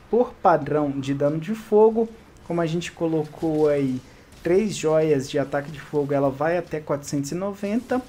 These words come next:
O aumento dela eu não, não cheguei a colocar, né?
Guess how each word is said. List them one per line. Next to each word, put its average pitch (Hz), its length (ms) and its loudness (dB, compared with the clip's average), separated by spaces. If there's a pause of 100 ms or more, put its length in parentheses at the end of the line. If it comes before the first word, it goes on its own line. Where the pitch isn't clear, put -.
(120)
O 226 80 4
aumento 220 540 4
dela 170 420 4
eu 160 140 2
não, 196 280 0
não 185 300 -4
cheguei 165 360 -4
a 180 60 -4
colocar, 151 600 -2
né? 196 340 -4